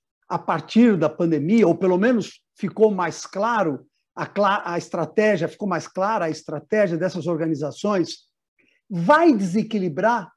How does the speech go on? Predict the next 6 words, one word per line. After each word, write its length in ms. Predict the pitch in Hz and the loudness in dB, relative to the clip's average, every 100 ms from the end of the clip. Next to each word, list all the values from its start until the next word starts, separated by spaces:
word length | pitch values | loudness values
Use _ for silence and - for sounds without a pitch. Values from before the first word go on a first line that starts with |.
| - | -10
o 140 | 196 | -6
jogo 760 | 147 120 208 247 202 165 156 - _ 285 | -6 0 6 6 6 2 -4 -6 _ -6
estratégico 1160 | - - 226 - - 233 226 139 147 - 139 _ _ _ - | -6 -2 -2 0 4 4 4 0 -8 -12 -20 _ _ _ 2
entre 420 | 247 240 - 190 | 6 6 6 2
a 80 | 196 | 2
indústria 840 | 180 143 226 294 - - 151 135 | 0 2 6 6 4 -4 -4 -4